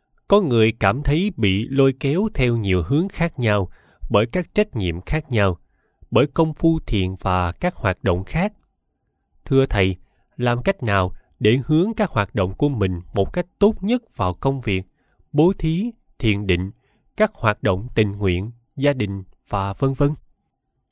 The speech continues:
Rinpoche, việc giải quyết các thứ tự ưu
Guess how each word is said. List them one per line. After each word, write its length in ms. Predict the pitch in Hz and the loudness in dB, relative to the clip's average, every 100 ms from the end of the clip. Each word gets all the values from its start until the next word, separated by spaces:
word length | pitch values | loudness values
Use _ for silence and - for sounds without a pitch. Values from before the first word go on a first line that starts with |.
| _ _ _ _ _ _ _ _ _ _ _ _ - | _ _ _ _ _ _ _ _ _ _ _ _ -2
Rinpoche, 640 | 110 95 101 - 113 82 - _ _ _ _ _ _ _ _ _ _ _ - - | 0 0 -2 2 0 0 -6 _ _ _ _ _ _ _ _ _ _ _ -18 -2
việc 220 | 135 131 | 0 2
giải 180 | - 107 - | 2 2 2
quyết 200 | 220 220 | 0 2
các 160 | 208 | 0
thứ 140 | - 220 | 0 0
tự 260 | 98 101 - | 0 0 2
ưu 160 | 147 | 2